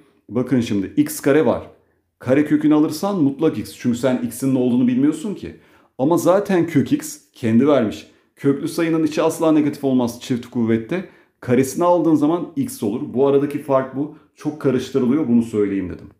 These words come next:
Kök beş artı kök iki a'ymış.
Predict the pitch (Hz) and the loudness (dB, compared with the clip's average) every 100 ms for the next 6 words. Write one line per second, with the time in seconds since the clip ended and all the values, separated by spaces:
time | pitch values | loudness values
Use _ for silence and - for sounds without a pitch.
0 | _ _ _ _ _ _ - - - - | _ _ _ _ _ _ -20 -20 -20 0
1 | 139 139 196 196 180 170 - - 165 - | 2 4 2 0 0 -2 -4 -2 -2 -2
2 | 185 - 151 160 131 - - - | -6 -2 2 4 4 2 -2 -16